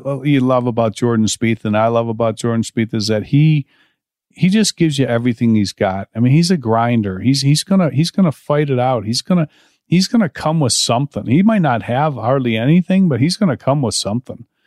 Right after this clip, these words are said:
And, and that's wh-, why he, he doesn't miss many cuts. I mean, even though, you know, it's, it's almost like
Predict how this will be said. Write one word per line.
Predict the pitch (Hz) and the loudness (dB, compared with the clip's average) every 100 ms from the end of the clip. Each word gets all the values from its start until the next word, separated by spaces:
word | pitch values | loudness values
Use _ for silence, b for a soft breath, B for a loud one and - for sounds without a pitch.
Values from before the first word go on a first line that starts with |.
| _ _ _ - | _ _ _ -2
And, | 120 | 2
and | 127 135 131 | 2 0 0
that's | 151 202 - | 2 0 -4
wh-, | - 147 _ _ | -6 -6 _ _
why | 131 131 135 135 | -6 -2 0 0
he, | 127 151 139 127 - | 2 2 0 -2 -2
he | 127 | 0
doesn't | 139 139 139 156 | 2 0 0 -2
miss | 139 151 - | 0 -2 0
many | 151 160 160 | 0 0 0
cuts. | - 202 180 - | 0 0 0 -2
I | 110 | 0
mean, | 123 | 2
even | 135 151 147 | 4 2 0
though, | 151 147 | 0 -2
you | 131 _ _ _ _ 175 | -4 _ _ _ _ -2
know, | 170 | -2
it's, | - | -2
it's | 165 - | -4 0
almost | 220 269 208 - | 2 4 2 0
like | 156 143 - | 0 0 -4